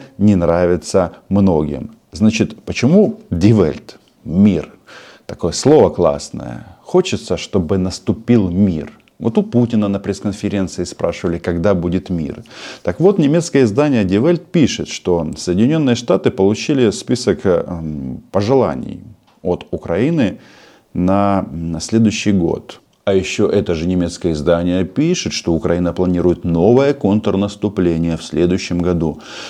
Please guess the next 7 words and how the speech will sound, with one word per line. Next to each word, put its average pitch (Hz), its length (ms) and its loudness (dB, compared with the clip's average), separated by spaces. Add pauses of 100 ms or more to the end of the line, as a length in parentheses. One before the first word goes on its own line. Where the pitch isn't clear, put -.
с - 80 -10
использованием 85 1000 2
уже 82 320 2
Ф 78 80 -4
шестнадцать, 190 760 2 (220)
Ф - 220 -10
восемнадцать, 107 920 0